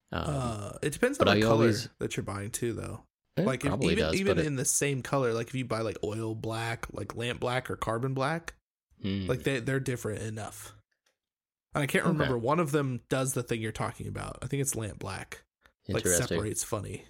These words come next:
Speaker 2: So
Speaker 1: This, this might have to be one of my, my crazy experiments one of these days. Just
Speaker 2: Definitely.
Speaker 1: get a,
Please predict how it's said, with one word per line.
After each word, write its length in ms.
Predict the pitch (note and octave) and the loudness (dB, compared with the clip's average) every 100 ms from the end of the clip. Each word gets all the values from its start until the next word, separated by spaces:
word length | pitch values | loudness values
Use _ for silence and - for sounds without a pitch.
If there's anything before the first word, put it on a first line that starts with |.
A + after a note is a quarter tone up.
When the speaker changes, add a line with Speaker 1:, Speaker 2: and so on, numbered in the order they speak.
| _ - | _ -8
Speaker 2:
So 400 | - G#2 G#2+ - _ _ _ _ _ - | -4 -2 -4 -8 _ _ _ _ _ 0
Speaker 1:
This, 360 | A#2+ F3+ - - | 2 2 -2 -2
this 280 | B2+ C#3 | 0 2
might 280 | A#2 A2+ G#2+ - - | 4 2 0 -8 -4
have 180 | G2 F#2 | -2 0
to 80 | G2 | 2
be 200 | F2+ E2 | 2 2
one 180 | E2+ F2+ | 4 2
of 160 | F2 | 2
my, 400 | E2+ D2+ D#2 D#2 - _ | 0 2 0 -2 -6 _
my 120 | E2+ D#2+ | -2 -2
crazy 440 | - F#2+ E2+ D#2+ | 2 2 2 0
experiments 580 | - - D#2+ D2+ D2+ - | -2 0 2 2 -2 0
one 140 | D2+ | -2
of 60 | D2 | -2
these 280 | C#2+ D2 - | -4 -4 -4
days. 460 | D2+ D2 D2 - | -2 -2 -4 -8
Just 120 | D#3 | -6
Speaker 2:
Definitely. 340 | C3 A2 - G2+ | -6 -4 -2 -2
Speaker 1:
get 120 | E2+ D#2 | 0 0
a, 260 | D2+ D2+ | 0 -4